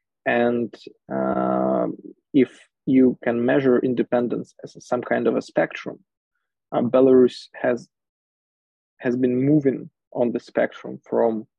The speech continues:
a point of full autonomy and full independence to a point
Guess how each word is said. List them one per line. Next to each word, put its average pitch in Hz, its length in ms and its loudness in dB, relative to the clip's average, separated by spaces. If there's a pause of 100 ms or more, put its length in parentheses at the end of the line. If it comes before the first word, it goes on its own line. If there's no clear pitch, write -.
(480)
a - 60 -16 (100)
point 127 340 2 (140)
of 110 100 -2 (300)
full 143 180 4
autonomy 131 560 -2
and 120 240 -10
full 131 140 2
independence 117 760 -4 (400)
to 127 80 2
a 120 80 2
point 120 480 -2